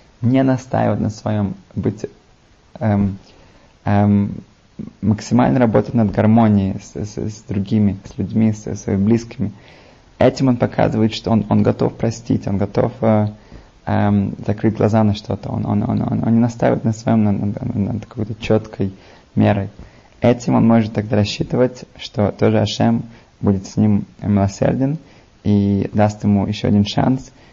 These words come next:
чтобы он в следующем году себя показал и исправил, а не будет настаивать на, на точном наказании за всё, что человек совершил не так.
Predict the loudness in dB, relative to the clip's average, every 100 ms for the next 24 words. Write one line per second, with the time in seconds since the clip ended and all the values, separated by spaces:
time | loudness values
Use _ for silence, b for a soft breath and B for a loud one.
0 | _ -12 -4 0 0 -2 -2 -2 0 0
1 | 2 0 -4 -6 -2 0 2 2 2 -2
2 | -2 0 2 0 -4 B B B -2 0
3 | 2 2 2 0 0 0 2 0 0 0
4 | 0 -6 B B B -18 -6 -2 0 0
5 | -2 -4 -8 -14 -18 -2 -2 -2 0 0
6 | 2 -2 0 2 2 2 0 -4 -8 -10
7 | -8 -10 -10 -12 B B -20 -4 0 0
8 | -4 -16 -4 -4 -2 0 0 -2 -6 -8